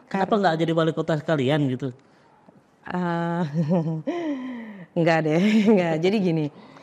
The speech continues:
Speaker 2: kenapa saya ingin memilih menjadi wakil wali kota? Dari awal saya sudah putuskan gitu.
Speaker 1: Hmm.
Speaker 2: Saya fokus, saya ingin menjadi wakil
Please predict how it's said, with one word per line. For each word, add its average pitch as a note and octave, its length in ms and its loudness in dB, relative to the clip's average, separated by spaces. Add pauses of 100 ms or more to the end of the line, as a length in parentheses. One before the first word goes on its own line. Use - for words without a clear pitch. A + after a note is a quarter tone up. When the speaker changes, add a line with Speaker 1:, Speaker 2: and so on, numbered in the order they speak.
Speaker 2:
kenapa G3+ 320 0
saya G#3 460 2
ingin F#3 400 2
memilih F3+ 260 4
menjadi F3 220 0
wakil E3+ 200 0
wali D#3+ 200 2
kota? D#3 240 -2
Dari E3+ 180 2
awal G3 220 4
saya A3 160 -2
sudah F#3 260 0
putuskan E3 600 -2
gitu. C#3 160 -4
Speaker 1:
Hmm. C#3 80 -6
Speaker 2:
Saya D3+ 260 -2
fokus, F3+ 540 -2 (240)
saya G3 240 0
ingin G3 80 2
menjadi E3+ 260 0 (140)
wakil E3 340 0